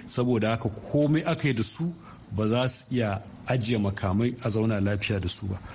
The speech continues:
Wataƙila akwai gaskiya a cikin wannan, wataƙila babu, amma tun da ra'ayin gwamnati ya zama haka, to, wannan ra'ayin kuma ya sa su kuma tunaninsu sai zama na to tsaya su haɗa kai da wa'anda za su iya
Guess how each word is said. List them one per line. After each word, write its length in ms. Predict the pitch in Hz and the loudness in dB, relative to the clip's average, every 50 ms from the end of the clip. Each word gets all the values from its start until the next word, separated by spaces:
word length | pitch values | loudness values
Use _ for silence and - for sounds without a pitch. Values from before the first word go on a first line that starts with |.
| - - - | -12 -6 -4
Wataƙila 500 | - 123 123 - 135 139 151 143 151 139 | -4 -2 -2 -2 -4 0 0 0 2 2
akwai 260 | 117 107 - 135 135 | 0 0 2 2 2
gaskiya 400 | 127 135 139 - - - 156 151 - | 2 2 0 0 -2 -4 -4 -2 -2
a 40 | - | -4
cikin 300 | - - - - 139 143 | -4 -4 -4 -2 0 2
wannan, 360 | 143 127 120 123 139 151 143 - - - - - | 2 2 2 2 2 0 -2 -6 -8 -12 -10 -4
wataƙila 500 | - 135 127 - 139 - 147 143 143 127 117 | -4 -2 -2 -2 -4 -2 0 2 2 2 2
babu, 380 | 117 143 156 156 156 151 - | 2 0 0 0 0 -2 0
amma 260 | - 113 113 120 131 | 0 0 0 2 0
tun 220 | 127 - - 185 202 | 0 0 0 0 2
da 80 | 190 180 | 2 2
ra'ayin 320 | 185 170 156 156 156 156 151 | 2 2 2 2 4 4 4
gwamnati 380 | 147 151 156 160 156 160 - | 4 4 4 2 2 2 0
ya 60 | 135 | 0
zama 220 | 123 123 135 131 131 | 2 2 2 2 2
haka, 280 | 135 131 - 131 113 - - - - - - - - | 2 0 0 -2 -4 -4 -8 -14 -16 -18 -18 -12 -6
to, 100 | - 131 | -2 0
wannan 500 | 123 120 135 147 135 131 143 160 170 170 185 | 2 4 4 4 4 4 4 4 4 2 0
ra'ayin 340 | - - 151 160 165 160 147 - | 0 0 2 2 4 2 2 2
kuma 220 | - 139 139 139 139 | 2 2 4 4 4
ya 140 | 143 143 | 2 2
sa 180 | 135 - 156 139 | 0 0 -2 -2
su 180 | 131 - 131 120 | -2 -2 -6 -6
kuma 240 | 123 - 135 131 | -2 0 0 2
tunaninsu 480 | 127 - 127 113 98 95 131 165 170 - | 2 0 -2 -2 2 2 4 2 2 0
sai 180 | - - 143 135 | -2 -2 -2 -2
zama 240 | 117 117 117 120 123 | 0 2 2 2 2
na 80 | 120 | 2
to 180 | 117 117 - 107 | 0 0 -2 -2
tsaya 300 | 104 - - 110 120 131 | -2 0 0 0 0 0
su 120 | 127 123 | 0 -2
haɗa 240 | 117 123 123 - 104 | -4 -2 -2 -2 -4
kai 320 | - - 151 147 151 143 143 - - - - - - | 0 0 2 2 2 0 -2 -6 -12 -14 -12 -6 -2
da 120 | 101 101 | 0 2
wa'anda 540 | 110 135 143 - - 131 120 117 113 104 110 | 2 2 2 0 0 0 2 2 2 2 2
za 220 | 101 107 120 127 131 | 2 2 2 2 0
su 200 | - - - - - 131 | 0 -4 -8 -6 -4 -2
iya 260 | 123 113 107 107 | -2 0 -2 -4